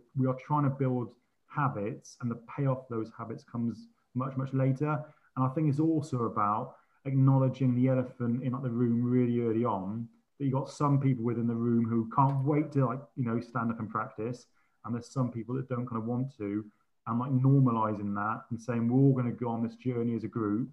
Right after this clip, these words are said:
and we're gonna be a lot more comfortable with it in a month. And in, like, a year's time, we'll all look back and think this is just, like, a,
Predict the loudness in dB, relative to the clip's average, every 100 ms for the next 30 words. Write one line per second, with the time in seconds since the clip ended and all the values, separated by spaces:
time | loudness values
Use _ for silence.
0 | _ _ _ -8 -4 -2 -2 -2 -2 2
1 | 2 0 -2 -2 -2 -2 -2 -4 -2 -2
2 | -4 -2 0 0 0 -6 -12 _ _ _
3 | _ -8 -2 0 0 -2 -2 2 2 2
4 | -2 -6 -4 -2 -2 -2 0 -2 -2 -2
5 | -4 -4 -10 -8 -8 -8 -8 -10 -12 -8
6 | -8